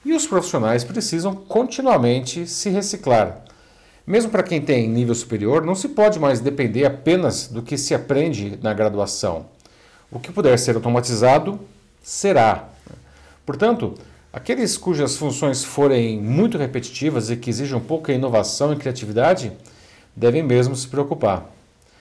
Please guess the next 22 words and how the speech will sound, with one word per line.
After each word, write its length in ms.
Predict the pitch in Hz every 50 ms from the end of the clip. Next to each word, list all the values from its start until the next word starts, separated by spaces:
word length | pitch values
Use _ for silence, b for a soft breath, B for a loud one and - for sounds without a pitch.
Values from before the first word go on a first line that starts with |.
| b b b b b b
Um 60 | -
estudo 220 | 196 190 - 302 285
realizado 440 | 202 185 180 160 135 123 135 135 -
pela, 140 | - 151
na 180 | 139 131 131 127
Universidade 680 | 120 123 123 120 131 127 127 - 127 123 127 120 113 101
de 320 | 95 104 107 107 104 113 -
Oxford 560 | - 160 185 190 - - - 208 202 196 202
sugere 360 | - 175 160 170 202 220 240
que 280 | 226 - - 233 226 214 B B B B B B B _
profissões 400 | - 220 214 220 - 320 311 311
que 80 | -
exigem 400 | 233 180 151 180 165 147 147 151
habilidades 500 | 143 135 131 123 117 127 123 120 120 -
que 300 | - - - 120 110 110
ressaltem 640 | 104 101 98 123 131 127 - - 165 180 175 - 135
nossas 720 | 120 127 131 139 131 - 120 120 104 110 - - - - _
humanidade, 840 | _ 165 226 240 233 214 196 185 151 123 110 123 135 175 185 160 120
a 40 | 113
nossa 220 | 127 160 - -
humanidade, 760 | 175 156 156 156 151 127 110 101 113 139 170 185 156 117 110 107
né, 120 | 120 123